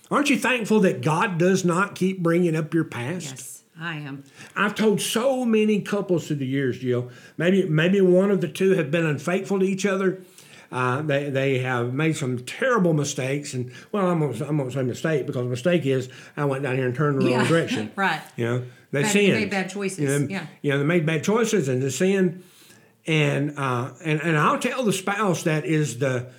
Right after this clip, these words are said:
Speaker 1: the, the one that's been wounded by this. If you're gonna stay with them, you can't keep bringing it up.
Speaker 2: That's right.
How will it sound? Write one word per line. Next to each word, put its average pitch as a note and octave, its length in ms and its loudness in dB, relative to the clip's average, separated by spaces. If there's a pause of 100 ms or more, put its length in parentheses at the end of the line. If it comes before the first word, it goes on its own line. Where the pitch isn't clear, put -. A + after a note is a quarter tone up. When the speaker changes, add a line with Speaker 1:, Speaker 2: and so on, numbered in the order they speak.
(360)
Speaker 1:
the, C#3 520 -2
the C#3+ 200 0
one F3+ 200 6
that's E3 200 0
been D#3 340 4
wounded E3+ 480 4
by A#2+ 200 -6
this. - 440 -16 (840)
If C4 380 2
you're C#4 160 0
gonna C4+ 280 0
stay A#3 320 -2
with D3+ 200 2
them, F#2+ 340 -6 (2500)
you D#3+ 120 2
can't G#3 280 2
keep G3 160 2
bringing D#3 280 2
it B2 140 0
up. G#2 140 -8
Speaker 2:
That's F#2 180 -16
right. D#2+ 160 -12